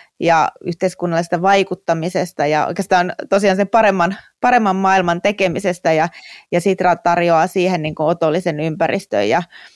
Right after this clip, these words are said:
ja paljon, paljon kiinnostavia aiheita ja joiden parissa työskentelee ihmisiä, jotka on niinku erittäin asiantuntijoita, huippuasiantuntijoita ja suhtautuu työhönsä niinku intohimoisesti ja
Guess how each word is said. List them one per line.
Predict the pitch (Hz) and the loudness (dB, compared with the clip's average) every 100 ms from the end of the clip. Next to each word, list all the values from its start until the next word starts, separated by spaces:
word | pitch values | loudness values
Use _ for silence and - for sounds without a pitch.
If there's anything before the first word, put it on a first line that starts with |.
| _ - | _ -6
ja | 165 160 - - | 0 0 -2 0
paljon, | 180 180 165 151 - _ _ - | 2 4 2 0 -6 _ _ -6
paljon | 214 214 208 175 175 | 2 2 2 0 0
kiinnostavia | 190 175 165 - 156 160 156 | 0 0 -2 -2 -2 0 2
aiheita | 175 170 175 185 151 156 165 - - - | 4 4 2 0 0 0 0 -2 -8 -10
ja | 139 156 - - - - | -2 0 0 -6 -18 -6
joiden | 170 160 165 170 | -2 0 -2 0
parissa | 170 170 165 160 | 0 0 -2 -6
työskentelee | 165 156 - 156 151 151 151 151 - _ _ | -2 -2 -2 -4 -2 0 2 2 0 _ _
ihmisiä, | - 185 175 165 147 143 | -2 0 0 -4 -2 0
jotka | 147 151 - 151 | 0 -4 -2 -2
on | 151 | -2
niinku | 151 - 151 - - _ _ _ - - | -6 -6 -6 -8 -20 _ _ _ -20 -4
erittäin | 190 190 185 - 151 139 | 0 2 0 -4 -4 0
asiantuntijoita, | 120 165 170 156 160 151 160 147 175 | 0 -2 -2 -4 -4 -6 -4 -4 -2
huippuasiantuntijoita | 190 - 170 165 170 156 151 156 156 156 143 143 160 - - - | -2 0 0 2 0 -4 -2 -4 -2 -2 0 0 -4 -8 -10 -6
ja | |
suhtautuu | 170 175 - 151 156 160 165 | -2 -2 0 0 0 -2 -2
työhönsä | 175 165 170 156 147 | 0 0 0 -2 -4
niinku | 147 151 151 - - - _ _ _ | -4 -6 -6 -8 -12 -20 _ _ _
intohimoisesti | 226 247 196 208 185 165 160 165 - 165 160 | -2 0 2 2 2 2 2 0 -2 0 2
ja | 156 | 2